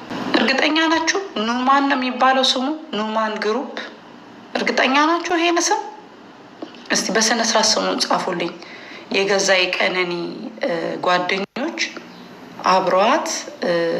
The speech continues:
የበሉ የጠጡ አይገርምሽም? ኑማን ነው። ልክ ነኝ? ኑማን፣ ኑማን ግሩፕ፣ ኑማን ምን ማለት ነው? ኑማን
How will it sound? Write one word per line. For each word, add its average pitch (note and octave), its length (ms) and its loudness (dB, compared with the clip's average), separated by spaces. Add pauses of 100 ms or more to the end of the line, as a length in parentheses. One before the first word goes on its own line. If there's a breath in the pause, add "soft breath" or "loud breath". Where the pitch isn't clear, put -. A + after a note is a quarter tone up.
(140)
የበሉ F3 400 2
የጠጡ - 380 0 (340)
አይገርምሽም? A#3+ 560 2 (1120)
ኑማን G3+ 540 0 (460)
ነው። C4+ 180 4 (160)
ልክ A3+ 240 0
ነኝ? G4+ 180 2 (1300)
ኑማን፣ F#3 520 4 (2250)
ኑማን G3+ 580 4 (200)
ግሩፕ፣ E3 460 -2
ኑማን F#3+ 500 0 (1000)
ምን A3 200 2
ማለት G3+ 360 4
ነው? F3 180 -2
ኑማን F#3 440 2